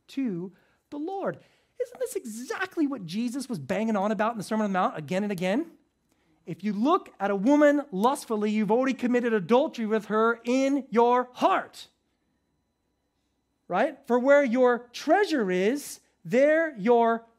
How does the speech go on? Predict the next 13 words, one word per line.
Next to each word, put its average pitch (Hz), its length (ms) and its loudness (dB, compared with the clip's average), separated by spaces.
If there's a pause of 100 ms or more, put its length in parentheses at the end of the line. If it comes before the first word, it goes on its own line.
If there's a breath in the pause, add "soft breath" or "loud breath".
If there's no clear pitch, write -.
heart 285 760 0
will 220 180 -2
be 220 380 -2 (180 loud breath)
also." 185 680 -6 (640)
It's - 400 -6 (140)
the 247 460 -2 (180)
inside, 214 720 -2 (160)
the 226 300 0 (160)
real 240 640 2 (160)
you, 208 600 0 (720)
because 220 420 -2
our 247 180 2
hearts 302 520 -2